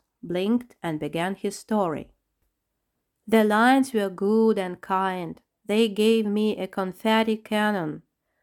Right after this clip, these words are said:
After playing hide and seek, I came back to thank them. But the lions had disappeared. I found only their paw prints on the floor, black as soot."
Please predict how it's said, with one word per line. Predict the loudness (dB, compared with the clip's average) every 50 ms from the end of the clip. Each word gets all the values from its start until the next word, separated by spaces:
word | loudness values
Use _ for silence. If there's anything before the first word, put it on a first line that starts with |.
| _ _ _ _ _ _ _ 0
After | 2 2 2 2 0 -4 -4
playing | -2 -2 0 2 2 2 2 0
hide | -2 0 2 2 4 4 2
and | 0 -4 -6 -8
seek, | -8 -4 0 0 0 0 -2 -8 -20 _ _ _ _ _ _ _ _
I | -2 2 2 2 2
came | 2 0 -2 -2 -2 -2 -2
back | 0 2 4 4 4 2 0 -4 _ _ _
to | -8 -8 -6
thank | -4 -2 0 2 2 2 0 -2 -4 -4
them. | -4 -4 -4 -6 -10 -14 _ _ _ _ _ _ _ _ _
But | 2 2 2 2
the | 0 0
lions | 2 2 4 4 4 4 2 0 -2 -4 -8 -12 -18 _ _ _
had | -4 2 2 2 2 2
disappeared. | -2 -4 -6 -6 -8 -8 -4 0 0 2 2 2 0 -2 -6 -10 _ _ _ _ _ _ _ _ _ _ _ _ -4
I | -2 -2
found | 0 2 4 4 4 4 2 0
only | 0 0 0 0 0 0
their | 0 -2 -2 -2 -2 -4
paw | -4 _ 2 4 6 6 4 4
prints | 0 -4 -6 -4 -4 -2 -2 -4 -4 -6 -8 -10 -16 -12
on | -10 -8 -8
the | -8 -8
floor, | -8 -6 -2 0 0 2 0 0 -2 -6 _ _ _ _ _
black | -2 0 2 2 2 2 0 -2
as | -8 -10 -8
soot." | -10 -10 -6 0 2 4 4 4 2 -2 -10